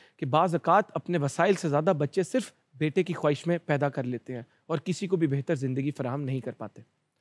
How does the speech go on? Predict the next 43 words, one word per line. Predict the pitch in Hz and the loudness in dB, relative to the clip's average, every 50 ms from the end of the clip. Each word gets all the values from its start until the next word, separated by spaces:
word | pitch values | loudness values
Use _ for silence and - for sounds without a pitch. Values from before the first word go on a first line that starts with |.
| _ _ - 160 | _ _ -6 -2
ना | 175 175 | 0 0
सिर्फ | - - 269 269 - - - | 2 4 2 2 2 2 4
ये, | 156 175 160 127 - _ _ _ _ _ - | 4 6 6 4 0 _ _ _ _ _ -4
बल्कि | 151 160 156 - 196 - | -2 -2 0 0 0 -2
इससे | 180 156 - - 226 220 | -2 -4 0 0 2 2
भी | 180 165 | 4 2
ज़्यादा | 135 151 151 147 170 160 | 4 4 4 4 2 2
दुख | 135 123 127 202 226 - _ - | 0 0 2 0 0 0 _ -4
की | 185 165 | -2 0
बात | 135 151 147 151 - - | 2 2 0 0 -2 -2
यह | 139 156 175 170 | 2 4 4 4
है | 170 175 | 4 2
कि | - 160 | 0 -6
family | - - - 147 151 170 185 196 208 170 | -6 -2 -2 0 0 0 0 0 0 -2
courts | - - 156 180 - - 180 | -2 -2 -4 -4 -4 -4 -6
में | 185 165 135 | -6 -4 -4
बहुत | 135 139 - 254 247 - | -6 -6 -6 -6 -8 -2
से | - 208 | -4 -4
cases | - - 151 139 - 175 165 135 - 147 | 0 0 -2 0 0 -2 -2 -2 0 -2
ऐसे | 147 147 - - | -2 0 0 -2
हैं, | 170 139 123 120 _ _ _ _ _ _ - 139 | -2 -2 -2 -6 _ _ _ _ _ _ -8 -4
जिनमें | 143 165 165 170 170 | -2 0 0 0 -2
couple | - - 147 - 202 196 | -2 -4 -4 0 0 0
की | 180 196 175 | 0 0 -4
separation | - - 156 - - 160 160 147 - - 175 180 175 - | -2 -4 -6 -4 -2 -2 -2 -2 0 -2 -2 -2 -4 -6
बेटा | - 135 151 151 - 175 175 | -2 0 0 0 0 0 0
ना | 165 156 | 0 -2
पैदा | 131 - 143 135 151 | -2 -2 -2 -2 -2
होने | 143 135 131 139 147 | -2 -2 -4 -4 -4
की | 143 147 | -6 -6
वजह | 123 127 131 | -6 -4 -6
से | 135 - 165 | -4 -4 -4
होती | 156 131 123 - - 120 | -4 -4 -4 -8 -12 -16
है। | - - _ _ _ _ _ _ _ _ - | -16 -16 _ _ _ _ _ _ _ _ 6
ये | 151 180 | 6 8
रवैया | 180 175 156 165 175 196 233 247 | 10 10 8 8 8 8 8 8
ना | 220 156 156 165 | 8 6 6 4
सिर्फ | 180 - - 247 208 - | 4 6 4 4 4 4
इंसानी | - 170 156 135 - 151 147 170 202 226 | 4 4 4 4 4 4 4 6 6 6
अक़दार | 208 151 - - - 143 156 - | 6 4 4 2 2 4 4 4
के | 143 - 190 | 4 4 2
ख़िलाफ़ | 175 - 135 127 135 165 165 - - | 4 4 2 4 4 4 4 4 0
है, | 190 214 | -2 -2